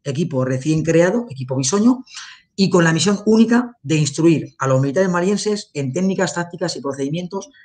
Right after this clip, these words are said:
de morteros y artillería. Además, se da una curiosidad, y es que yo, eh, en ese momento estaba destinado en la cuarta compañía de la primera bandera paracaidista, en la sección de morteros medios.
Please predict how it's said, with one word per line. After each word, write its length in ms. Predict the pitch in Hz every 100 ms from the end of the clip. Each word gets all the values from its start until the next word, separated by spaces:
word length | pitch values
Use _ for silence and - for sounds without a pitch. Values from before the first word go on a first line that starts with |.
| _
de 160 | - 131
morteros 420 | 127 123 156 170
y 60 | 143
artillería. 500 | 123 120 117 123 - _ - - - -
Además, 260 | 143 156 180
se 80 | 185
da 100 | 190
una 180 | 190
curiosidad, 520 | 175 175 180 - 196 202 -
y 120 | - 151
es 60 |
que 380 | 139 185 180 -
yo, 360 | - 120 160 165
eh, 180 | 143 139
en 100 | 135
ese 140 | 143 156
momento 440 | 151 180 180 185 -
estaba 320 | 131 135 147
destinado 460 | 147 143 147 175 170
en 120 | 123
la 120 | 127
cuarta 240 | 143 151
compañía 600 | 151 143 139 147 165 180 -
de 120 | 135
la 100 | 127
primera 240 | 131 139
bandera 260 | 143 143 143
paracaidista, 580 | 135 139 156 170 180 - _ _ _ _
en 120 | 143
la 80 | 139
sección 260 | 135 139 175
de 40 |
morteros 360 | 165 143 170 147
medios. 500 | 170 147 120 -